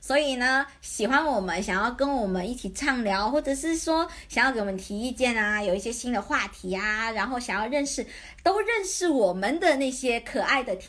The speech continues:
众朋友们的话呢，请加入我们的听友群啊，添加微信号W X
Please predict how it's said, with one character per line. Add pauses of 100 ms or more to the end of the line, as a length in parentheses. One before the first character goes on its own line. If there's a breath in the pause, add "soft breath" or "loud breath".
(120)
众
朋
友
们
的
话 (200)
呢， (220 loud breath)
请
加
入
我
们
的
听
友
群 (220 loud breath)
啊，
添
加
微
信
号 (200 soft breath)
W
X